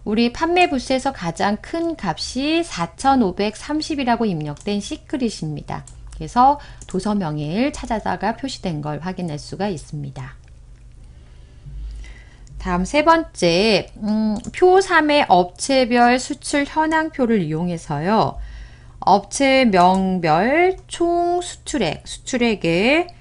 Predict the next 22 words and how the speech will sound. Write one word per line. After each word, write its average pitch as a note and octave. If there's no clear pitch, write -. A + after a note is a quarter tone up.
총, C4
아, F#3+
총, -
수출액의 B3+
총 E4
수출액을 B3+
아이 G#3
십칠부터 C#4+
아이 F#3+
이십 A3
영역에 E3
표시하라고 C#4+
했습니다. D3+
네, D3+
커서를 C4
아이 F3+
십칠 D#4+
셀에 C#4
갖다 E3+
놓으시고요. D#3+
이퀄 F#3
썸. A3